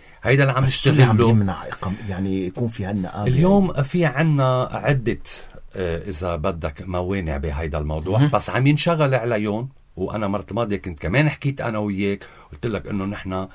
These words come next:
Speaker 1: لا، بده يصير في تغيير.
Speaker 2: مم.
Speaker 1: بس هون بدي بس بين هلالين هيك
Speaker 2: هو في
Speaker 1: افتح مود
Speaker 2: انقسام
Speaker 1: المزدوج.
Speaker 2: يعني؟
Speaker 1: آه، ما
Speaker 2: في
Speaker 1: في
Speaker 2: وجه-،
Speaker 1: انقسام،
Speaker 2: وجهتين
Speaker 1: بس
Speaker 2: نظر؟
Speaker 1: في، إذا بدك، في طرفين.
Speaker 2: آه.
Speaker 1: يعني اليوم كمان، آه، كل العالم صارت تعرف، يعني ما، ما في شيء بيتخبى.
Speaker 2: نعم.
Speaker 1: إنه صار في شيء جديد كمان، صار شيء اسمه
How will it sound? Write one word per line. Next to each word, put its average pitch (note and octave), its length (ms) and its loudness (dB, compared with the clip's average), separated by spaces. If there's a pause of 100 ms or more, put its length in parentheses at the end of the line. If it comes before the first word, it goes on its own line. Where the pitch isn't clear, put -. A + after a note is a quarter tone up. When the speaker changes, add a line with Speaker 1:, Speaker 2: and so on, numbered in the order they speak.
(160)
Speaker 1:
لا، G2+ 200 -2 (100)
بده F2+ 360 0
يصير F2 320 -6
في D2+ 180 -8
تغيير. D2+ 500 -4 (180)
Speaker 2:
مم. F#2+ 100 -2 (100)
Speaker 1:
بس G2+ 200 -2
هون D3 200 6
بدي G#2+ 520 0
بس A2 400 -2
بين G#2 260 0
هلالين F#2 400 0
هيك A#2+ 80 4
Speaker 2:
هو G#2 60 6
في A#2 160 2
Speaker 1:
افتح G#2+ 120 0
مود F#2+ 180 0
Speaker 2:
انقسام G2 200 0
Speaker 1:
المزدوج. F#2+ 260 2
Speaker 2:
يعني؟ G#2+ 220 -2 (540)
Speaker 1:
آه، C#3+ 180 6
ما F#3+ 120 6
Speaker 2:
في C3 80 4
Speaker 1:
في A2+ 80 8
Speaker 2:
وجه-، A#2 220 4
Speaker 1:
انقسام، A#2 220 4
Speaker 2:
وجهتين G#2+ 300 4
Speaker 1:
بس F#2+ 160 6
Speaker 2:
نظر؟ A2+ 240 6
Speaker 1:
في، G#3 420 2
إذا C#3 160 2
بدك، C#3 220 2
في - 160 2
طرفين. D#2+ 440 -2 (180)
Speaker 2:
آه. G#2+ 80 6
Speaker 1:
يعني B2+ 220 2
اليوم D3 280 6
كمان، C3 380 4
آه، G#2 100 -2
كل A#2+ 240 2
العالم F#2 260 0
صارت D2+ 340 -4
تعرف، D2 260 -2
يعني D2 140 -4
ما، E2 220 -2
ما F2+ 60 -6
في - 120 -6
شيء F2+ 160 -4
بيتخبى. D2 420 -6 (200)
Speaker 2:
نعم. A#2 200 2
Speaker 1:
إنه C3 140 2
صار D3 240 0
في C3+ 280 0
شيء C3 240 -4
جديد A2+ 320 -6
كمان، A2 380 -6
صار G2 280 -4
شيء G#2+ 300 -4
اسمه G2+ 440 -4